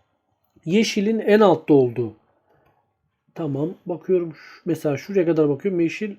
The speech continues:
en üstte olmaz. Yeşil en altta olacak. Onun üstünde kırmızı olacak.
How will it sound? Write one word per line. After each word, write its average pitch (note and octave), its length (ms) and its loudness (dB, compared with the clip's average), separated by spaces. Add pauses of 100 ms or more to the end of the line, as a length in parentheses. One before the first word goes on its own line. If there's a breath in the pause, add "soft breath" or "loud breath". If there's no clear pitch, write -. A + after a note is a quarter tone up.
en F#3 140 2
üstte - 240 -10
olmaz. C3+ 420 -6 (800)
Yeşil G3+ 340 2
en A#3+ 100 6
altta G3 300 4
olacak. C3+ 300 2
Onun F3 180 0
üstünde A3 400 -2
kırmızı G#3 500 0
olacak. A#3+ 540 0